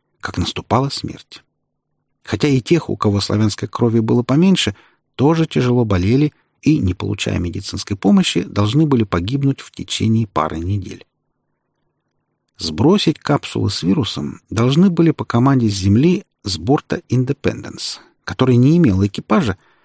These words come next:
а вся его нагрузка составляла аппаратуру управления и капсулы с вирусом. Несколько тысяч мелких цилиндров, снабженных парашютом,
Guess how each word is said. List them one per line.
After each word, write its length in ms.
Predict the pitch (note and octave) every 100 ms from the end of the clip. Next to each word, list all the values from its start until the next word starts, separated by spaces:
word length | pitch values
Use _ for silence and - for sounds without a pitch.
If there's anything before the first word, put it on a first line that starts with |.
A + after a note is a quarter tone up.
| _
а 80 | G2+
вся 200 | - F3+
его 160 | E3+ C#3+
нагрузка 520 | C3+ D#3 G3+ - -
составляла 580 | - - - C3+ D#3 -
аппаратуру 640 | F#2+ - G2 G2+ B2 G#2
управления 760 | - F2 F2+ G#2+ F3 G3 F#3+ - _ -
и 100 | G#2+
капсулы 560 | - C#3+ - - C#3+ D3
с 120 | -
вирусом. 540 | E2 - - - A#2+ _ _ _ _ _ _ _ _ _
Несколько 560 | A2+ C#3 - A#2 - A2+
тысяч 540 | - C#3 - - -
мелких 360 | A#2 A2+ - -
цилиндров, 500 | - C#3 D#3 D#2+ -
снабженных 560 | - F2+ A2 G#2 F#2+
парашютом, 580 | - G2 - D#3+ -